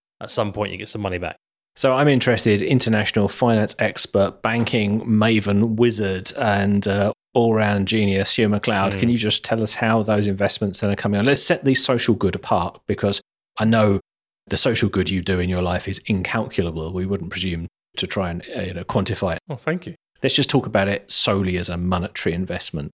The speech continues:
Speaker 1: We should talk about social good, by the way. I've got a lot to say on that.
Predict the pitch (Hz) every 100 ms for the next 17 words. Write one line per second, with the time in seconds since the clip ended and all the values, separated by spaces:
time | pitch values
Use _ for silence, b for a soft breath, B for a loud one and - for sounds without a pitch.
0 | - 123 151 143 127 110 98 117 95 95
1 | 90 80 87 87 98 98 101 104 - -
2 | 95 82 92